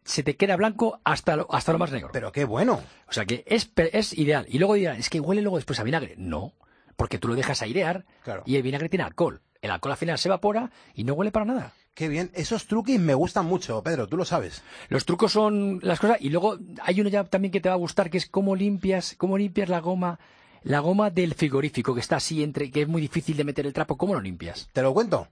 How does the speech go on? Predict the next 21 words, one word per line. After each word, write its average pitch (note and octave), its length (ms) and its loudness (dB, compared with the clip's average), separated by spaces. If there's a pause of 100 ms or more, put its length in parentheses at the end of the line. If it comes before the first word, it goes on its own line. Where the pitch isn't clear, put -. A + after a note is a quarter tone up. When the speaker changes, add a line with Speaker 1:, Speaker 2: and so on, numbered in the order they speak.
Speaker 1:
¿Cómo? G2 200 -4
Speaker 2:
Pues C3 120 -2
mira, A#2 200 -2
con C3+ 160 0
un F3+ 380 0
palillo D3+ 420 0
chino A3 480 -2
de B2 220 -2
madera F3+ 340 0 (100)
y D3 140 -2
un D#3+ 100 0
trapito. D3 460 -2 (580)
Entonces B2+ 340 -2
meto D3+ 320 0
el C#3+ 200 0
trapo D3+ 300 0
en A#2+ 100 -2
el, A2+ 200 -2
en A#2+ 140 -4
el A#2 200 -2
raíl F3 420 0